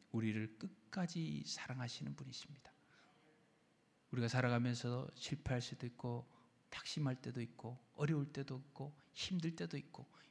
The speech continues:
잃어버릴 때도 있고, 어떤 때라도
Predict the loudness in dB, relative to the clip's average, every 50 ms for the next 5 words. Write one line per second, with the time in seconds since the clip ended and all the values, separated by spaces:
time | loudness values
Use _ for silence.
0 | _ 8 10 10 10 10 8 6 2 2 0 -2 -4 -4 -2 -4 -4 -6 -6 -6
1 | -6 -6 -6 -8 -18 -20 -20 -20 -20 _ _ _ _ _ _ _ _ _ _ _
2 | _ _ _ _ _ _ _ _ _ _ _ _ _ _ _ _ _ _ _ _
3 | 4 4 4 4 4 4 6 6 6 6 4 6 6 6 6 6 4 0 0 -2